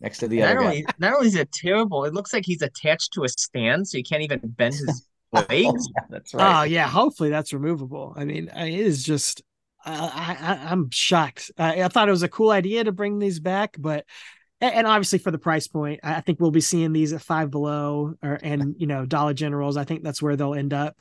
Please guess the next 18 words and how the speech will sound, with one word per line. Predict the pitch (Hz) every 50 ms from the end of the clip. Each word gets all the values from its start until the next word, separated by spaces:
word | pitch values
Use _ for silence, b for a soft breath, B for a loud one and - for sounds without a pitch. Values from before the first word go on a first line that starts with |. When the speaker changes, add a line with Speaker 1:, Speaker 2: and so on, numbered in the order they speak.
| - -
Speaker 3:
a | 147
lot | 143 147 147 143 143
of | 143 143 139
'em, | 147 147 139 139 B B B B B B B _
which | - 277 -
is | 247 185 -
fine. | - 156 139 127 131 131 131 135 147 160 _
You | _ 151 143
know, | 135 131 135
so | 131 - 175 156
the | 160 147 151
stuff | 143 - 180 160 -
that | - 160 147
goes | 139 139 143 143 135
there | 139 143 143 139 139 135
is | 135 -
crappy. | - - 147 139 139 135 - 147 139 135 143 135
And, | 131 131